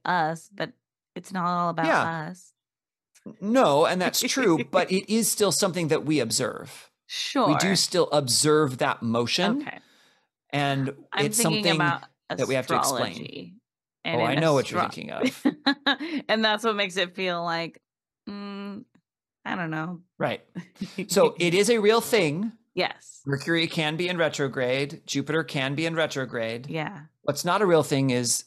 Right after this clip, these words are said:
Speaker 2: that that has any influence on our lives whatsoever.
Speaker 1: Yeah.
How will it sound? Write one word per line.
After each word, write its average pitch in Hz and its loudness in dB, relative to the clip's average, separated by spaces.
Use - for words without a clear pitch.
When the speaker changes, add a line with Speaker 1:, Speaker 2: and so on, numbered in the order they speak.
Speaker 2:
that 123 -4
that 123 0
has 117 -4
any 214 2
influence 151 -4
on 117 -8
our 131 0
lives 120 0
whatsoever. - -12
Speaker 1:
Yeah. 143 -8